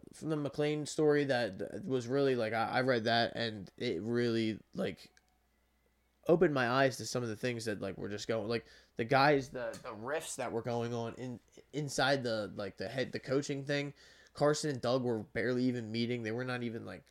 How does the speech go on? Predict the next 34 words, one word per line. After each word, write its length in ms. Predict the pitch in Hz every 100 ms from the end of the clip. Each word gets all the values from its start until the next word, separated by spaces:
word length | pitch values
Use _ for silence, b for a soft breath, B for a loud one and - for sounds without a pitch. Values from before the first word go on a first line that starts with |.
| _ -
you 80 |
know, 100 | 95 92
really 220 | 110 104
talking 360 | - 98 104 117
to 100 | 113
each 160 | 110
other. 320 | 113 113 110 - B B
Press 240 | - 127 -
Taylor 420 | 123 120 123 127
was 320 | 107 101 - b b b b b b -
not 280 | 117 127 127
even, 600 | 127 120 117 113 104 - _ _ _ _ _ _ _ -
y-, 160 | 110 80
y-, 160 | 98 117
like, 200 | 110 -
he 120 | 139
was 180 | 135 123
the, 420 | 117 110 104 73 -
he 80 | 131
was 140 | 139
supposed 180 | - 135
to 60 | 127
be 60 |
Carson's 440 | 113 131 127 120 98
boy, 300 | 110 123 127
but 220 | - 104
he, 240 | 123 127 - _ -
I 300 | 95 92 90 -
can't 220 | 147 143
even 180 | 135 120
say 220 | - 135
anything 320 | 135 120 101 101
to 100 | 110
him 280 | 101 95